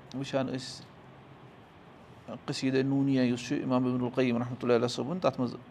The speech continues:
چھِ أسۍ وٕچھان تِم اشعار یَتھ منٛز جنتَس مُتعلق بیان چھُ۔ اور اللہ تعالیٰ کٔرِنۍ اَسہِ جنتَس منٛز دٲخِل۔ اور اَسہِ وٕچھو پٔتمہِ لَٹہِ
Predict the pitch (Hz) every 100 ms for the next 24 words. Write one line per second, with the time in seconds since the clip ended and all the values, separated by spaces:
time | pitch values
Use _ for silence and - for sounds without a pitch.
0 | - - 123 117 117 - 131 147 - -
1 | - - - - - - - 143 - 117
2 | - 135 147 131 131 135 - - 131 131
3 | 123 127 - 120 123 123 - - 117 113
4 | 123 190 196 - - - 110 - - -
5 | - - - - - - - - - 120
6 | 123 123 123 123 117 120 117 120 - -
7 | - 120 127 120 117 131 127 120 120 117
8 | 170 180 - - - - - - - -
9 | - 143 139 139 151 143 139 143 139 135